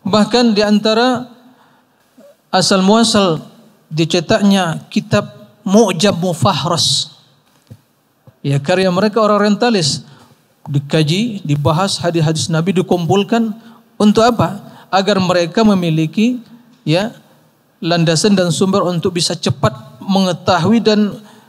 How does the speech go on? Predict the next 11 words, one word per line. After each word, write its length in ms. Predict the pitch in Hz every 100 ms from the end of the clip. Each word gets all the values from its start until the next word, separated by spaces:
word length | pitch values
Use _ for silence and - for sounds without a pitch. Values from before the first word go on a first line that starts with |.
| _
eh, 500 | 190 170 170 170 170 175
menemukan 640 | 196 240 233 262 277 240
sebuah 400 | 202 220 196 202
dalil 400 | 175 190 233 147 123 - - - _ _ _ -
hadis. 520 | 196 226 214 - 127 - - - _ _ _
Dengan 200 | 170 180 165
tujuan 280 | 156 196
mereka 400 | 214 175 165 190
akan 240 | 170 196 202 - - _ _ _ _ _
bisa 400 | 151 156 180 185
mengkoreksi, 720 | 143 147 147 160 175 - 214